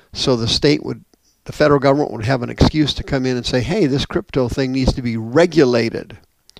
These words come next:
We can't just let cryptocurrencies out there running around scot-free. We gotta regulate them." So they're using this collapse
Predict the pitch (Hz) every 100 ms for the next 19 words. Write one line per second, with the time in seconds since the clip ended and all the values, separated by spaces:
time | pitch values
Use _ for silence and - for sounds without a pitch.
0 | _ _ _ _ - 143 151 135 - 123
1 | - 127 - - 156 - 127 110 - 175
2 | 180 151 113 104 120 113 - 113 107 107
3 | _ _ _ _ _ _ _ _ - 147
4 | 143 127 123 120 120 - 131 113 - -
5 | 196 190 175 147 120 131 127 110 120 147
6 | 135 117 110 104 110 104 - 127 123 127
7 | 185 165 165 139 127 - 139 180 147 143
8 | -